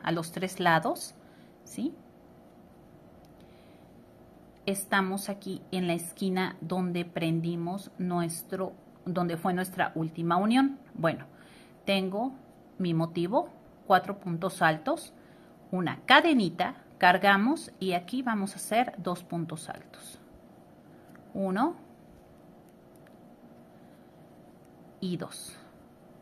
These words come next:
Bien, ahora aquí vamos a subir una, dos, tres cadenitas y giramos.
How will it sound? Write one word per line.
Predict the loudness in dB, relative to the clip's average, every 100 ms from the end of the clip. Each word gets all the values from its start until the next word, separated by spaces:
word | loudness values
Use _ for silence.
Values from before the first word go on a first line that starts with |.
| -20 -20 -20 -20 -20 -20 -20 -20 -20 -20 -12
Bien, | -4 -4 -4 -16 -20 -20 -20 -20 -20 -20 -20 -20 -16 -2
ahora | 0 0 -2
aquí | -2 -2 -2 -6 -8 -2
vamos | 0 0 -2
a | -6
subir | -4 -2 -2 -4 -18 -12
una, | -4 -2 0 0 -2 -4 -10 -20 -20 -18
dos, | -4 -2 0 -2 -6 -10 -20 -20 -20 -12
tres | -6 -6 -2
cadenitas | 2 4 2 -2 -2 -2 -2 -4 -6
y | -6 -6
giramos. | -10 -8 -8 -8 -14 -20 -20 -20